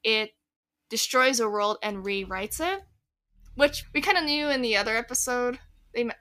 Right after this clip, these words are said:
Gabriel mentioned that, but they always said, like, if you make a wish, you have to sacrifice one thing. So I guess it, you destroy the world and you also still sacrifice one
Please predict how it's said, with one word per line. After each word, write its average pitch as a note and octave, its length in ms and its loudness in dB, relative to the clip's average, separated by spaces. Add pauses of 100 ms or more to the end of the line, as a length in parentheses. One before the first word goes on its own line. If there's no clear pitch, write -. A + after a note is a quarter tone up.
(160)
Gabriel A#3 360 4
mentioned A3 360 -2
that, A#3 460 -2 (520)
but A#3 260 8
they A3+ 60 6
always A3+ 200 6
said, A#3+ 100 0
like, G#3 320 2
if A#3 280 2
you A3 600 0
make A3 280 -2
a G#3 60 -2
wish, G3+ 360 0
you G#3+ 80 -2
have G#3 80 -8
to G#3 60 -12
sacrifice G3 640 -6
one G3 280 -4
thing. C#4 380 -6 (400)
So - 160 2
I A3+ 80 6
guess A#3+ 260 2
it, A3+ 240 -4 (140)
you A3+ 100 -4
destroy B3 480 0
the A#3+ 120 2
world A3+ 260 0
and G3+ 140 -8
you F#3+ 120 -8
also G3+ 300 -4
still G3+ 280 -6
sacrifice G3+ 880 -4
one G3+ 300 -4